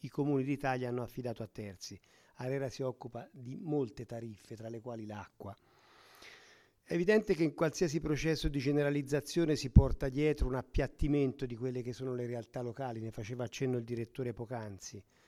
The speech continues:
e questo è il motivo per il quale io chiedo al Consiglio direttivo, e lo chiedo in assemblea perché questa è la sede nella quale l'indirizzo deve essere posto, e quindi attraverso il Consiglio direttivo al direttore, una volta tanto di prendercela calma.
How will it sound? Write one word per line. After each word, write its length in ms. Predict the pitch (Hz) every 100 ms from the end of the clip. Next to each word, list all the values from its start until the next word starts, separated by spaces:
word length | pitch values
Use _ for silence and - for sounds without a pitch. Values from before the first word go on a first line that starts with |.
| - _ _
e 200 | - 139
questo 340 | - 190 190
è 40 | 151
il 60 |
motivo 400 | 143 143 147 151
per 160 | 135 135
il 140 | 135
quale 400 | - 156 135 127
io 220 | 123 143 127
chiedo 580 | - 147 131 117 113
al 180 | 131 135
Consiglio 400 | - 117 - 160
direttivo, 560 | 127 120 110 - 160 123
e 60 |
lo 60 | 113
chiedo 260 | 104 151 131
in 80 |
assemblea 560 | 120 - 120 120 135 123
perché 200 | 110 110
questa 260 | 113 131 -
è 40 |
la 100 | 113
sede 220 | 131 123
nella 220 | 113 110
quale 260 | 101 131 120
l'indirizzo 680 | 110 110 107 123 120 - 104 - _ _ _
deve 380 | 127 139 117
essere 320 | 131 - 127 117
posto, 600 | 135 131 101 - 104 - _ _
e 160 | - -
quindi 400 | - 160 135 117
attraverso 480 | 110 - 117 135 120
il 60 |
Consiglio 340 | - 113 - 139
direttivo 560 | 117 110 - 147 117
al 160 | 135 123
direttore, 800 | 113 113 - - 127 98 104 135 _ _ _ _ _
una 240 | 147 143
volta 400 | 165 170 - 170
tanto 640 | - 113 101 90 85 - 113
di 160 | 135
prendercela 680 | - 107 117 127 - 98 87
calma. 520 | - 120 104 92 92